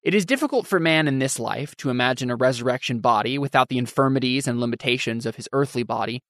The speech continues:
but this is still his future. To consider man apart from his eternal life, as humanists and evolutionists do, is to reduce him to an animal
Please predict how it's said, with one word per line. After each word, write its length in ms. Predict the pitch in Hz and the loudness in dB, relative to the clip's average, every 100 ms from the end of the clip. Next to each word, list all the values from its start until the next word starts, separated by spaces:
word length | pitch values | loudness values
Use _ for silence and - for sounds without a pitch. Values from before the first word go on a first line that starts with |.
| _ - | _ -6
but 100 | 127 | 2
this 180 | 190 | 4
is 120 | 226 190 | 4 0
still 240 | - 156 | 2 2
his 180 | 135 - | 2 -4
future. 460 | - 160 - - _ _ _ _ _ _ - | -4 -6 -6 -12 _ _ _ _ _ _ -6
To 80 | 147 | 0
consider 400 | 147 - 180 160 | 0 2 2 4
man 260 | 151 147 | 4 4
apart 320 | - - 240 | 2 4 2
from 140 | 190 139 | 2 0
his 120 | 131 | -2
eternal 380 | 120 - 120 117 | -2 -2 -2 -2
life, 400 | 110 107 156 - | -2 -2 -4 -2
as 280 | 117 117 - | 0 0 -2
humanists 640 | - 156 123 139 - - | 0 2 4 0 -2 -2
and 120 | 127 | 0
evolutionists 680 | 117 117 117 139 - 113 - | 2 2 2 2 0 -6 -8
do, 300 | - 113 117 - _ _ _ - | -4 -2 -2 -6 _ _ _ -2
is 140 | 170 | 0
to 100 | 175 | 4
reduce 320 | 180 190 240 | 4 4 0
him 160 | 233 220 | 0 0
to 140 | 208 | 0
an 80 | 170 - | -2 0
animal 440 | 165 143 95 - | 0 0 -2 -8